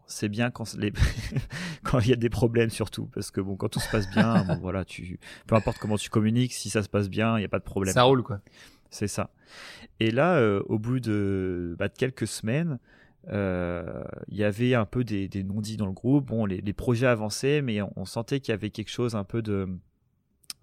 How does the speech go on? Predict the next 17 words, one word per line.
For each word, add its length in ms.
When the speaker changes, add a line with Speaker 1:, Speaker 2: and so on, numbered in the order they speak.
Speaker 1:
il 40
y 20
a, 40
il 80
y 20
avait 100
quelque 140
chose 160
qui 120
se 60
passait 260
pas 160
hyper 260
bien. 160
Et, 200
Speaker 2:
Ouais. 60
Speaker 1:
euh, 240